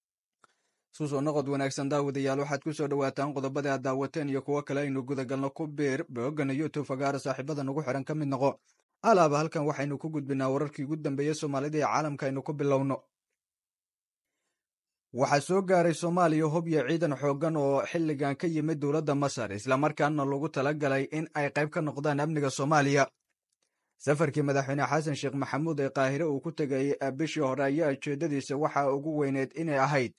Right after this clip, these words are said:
inuu qaado tillaabo ku aadan dowladda Masar inuu ka helo saanad xooggan oo mar kale dib loogu xoojinayo hubka ciidanka dowladda iyo hay-adaha amniga. Masar Soomaaliya waxay ugu deeqday hubka xooggan oo gawaariyaasha kaariyaasha ay qayb ka yihiin iyo gaadiidka taarida-,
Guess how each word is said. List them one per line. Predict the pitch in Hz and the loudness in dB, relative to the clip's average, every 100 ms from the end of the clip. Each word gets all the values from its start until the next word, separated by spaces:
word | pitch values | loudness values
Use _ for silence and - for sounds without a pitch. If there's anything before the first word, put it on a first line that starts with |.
| _ _ _ _ 240 | _ _ _ _ 0
inuu | 208 151 | 0 4
qaado | 139 139 | 4 4
tillaabo | 151 151 143 139 135 156 | 0 -2 2 2 2 0
ku | 170 | 2
aadan | 139 131 156 | 2 2 -2
dowladda | 143 139 151 143 | -2 0 0 0
Masar | 147 151 151 | -2 0 -2
inuu | 151 139 | 0 -2
ka | 127 160 | -2 -2
helo | 143 147 | 0 0
saanad | 156 139 151 | -2 0 -2
xooggan | 156 147 139 151 143 | -2 -4 -2 -2 0
oo | 135 | 0
mar | 151 151 | -2 -2
kale | 147 143 | -4 -2
dib | 156 151 | -2 -2
loogu | 139 151 | 0 0
xoojinayo | 151 139 139 156 139 139 | 0 -2 -2 -2 0 0
hubka | 139 151 151 117 | -2 -4 -2 -2
ciidanka | 156 139 131 135 | -2 -2 -4 -2
dowladda | 143 156 151 143 | 0 0 0 0
iyo | 139 | 2
hay-adaha | 135 147 160 139 | 2 0 2 2
amniga. | 160 151 135 110 - _ _ _ _ _ _ _ _ _ _ | 2 2 2 2 -2 _ _ _ _ _ _ _ _ _ _
Masar | - 139 151 127 | -4 0 0 2
Soomaaliya | 139 139 156 139 139 | 2 4 4 4 2
waxay | 151 143 135 | 2 2 2
ugu | 135 151 | 0 0
deeqday | 147 135 139 | 0 2 2
hubka | 143 151 151 | 0 0 -2
xooggan | - 139 131 139 | 0 -2 0 0
oo | 135 | 0
gawaariyaasha | 127 135 139 135 147 156 143 | 0 2 2 2 0 0 -2
kaariyaasha | 139 131 143 151 151 | -2 0 2 0 0
ay | 139 | 0
qayb | 143 151 | 0 -2
ka | 165 | 0
yihiin | 143 147 156 | 0 2 0
iyo | 139 139 | 0 0
gaadiidka | 143 160 139 147 | 0 0 -2 -4
taarida-, | - 139 147 151 | -2 -2 0 0